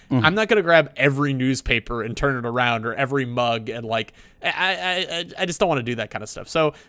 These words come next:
Speaker 2: I think they organized, uh, they organized this stuff really well to be like, if you wanna learn about the characters, you're going to look at their personal stuff. If you wanna learn about the world,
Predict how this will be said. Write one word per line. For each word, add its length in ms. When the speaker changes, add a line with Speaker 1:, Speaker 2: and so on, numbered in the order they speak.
Speaker 2:
I 120
think 280
they 600
organized, 920
uh, 200
they 160
organized 580
this 140
stuff 320
really 260
well 540
to 580
be 160
like, 320
if 180
you 120
wanna 260
learn 420
about 460
the 380
characters, 760
you're 180
going 180
to 80
look 180
at 80
their 100
personal 440
stuff. 380
If 120
you 120
wanna 260
learn 300
about 400
the 80
world, 480